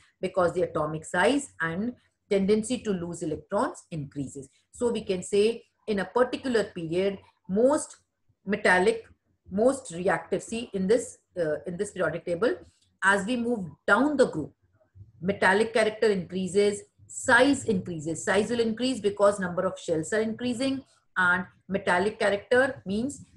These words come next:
the ability or the capacity to lose electron will increase. So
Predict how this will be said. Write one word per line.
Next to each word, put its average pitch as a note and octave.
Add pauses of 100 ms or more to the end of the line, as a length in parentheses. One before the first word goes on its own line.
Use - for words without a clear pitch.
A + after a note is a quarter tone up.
the G3+
ability A3
or G#3+
the G3
capacity -
to F#3+
lose G3
electron G#3
will G3+
increase. D#3+ (240)
So A3+